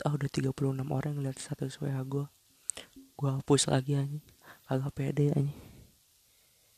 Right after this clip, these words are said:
Nggak pede gua tuh kayak gini-gini. Maksudnya, ah, gua p-, niatnya doang kan, ah, gua pengen bikin ini ya. Yang tadi gua bilang tuh, epis-,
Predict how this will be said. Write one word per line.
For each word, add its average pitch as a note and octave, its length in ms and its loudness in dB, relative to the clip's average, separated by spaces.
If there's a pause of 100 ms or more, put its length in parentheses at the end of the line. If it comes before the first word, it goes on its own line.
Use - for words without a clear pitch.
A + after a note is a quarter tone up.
(240)
Nggak C#3 160 0
pede D3+ 220 4 (100)
gua D#3+ 160 6
tuh E3 80 0
kayak C#3+ 240 2
gini-gini. D3 400 0 (1700)
Maksudnya, C#3+ 480 0
ah, C#3+ 160 0
gua - 160 4
p-, - 160 -6 (320)
niatnya C#3 400 2
doang F3+ 240 4
kan, F3+ 160 -4
ah, - 80 6
gua C3+ 160 0
pengen C#3 240 0
bikin C3+ 240 -4
ini C#3 240 -2
ya. - 160 -8 (560)
Yang C#3 160 -4
tadi C#3 160 0
gua C#3+ 160 -2
bilang D#3+ 240 0
tuh, - 160 -2
epis-, C#3 320 2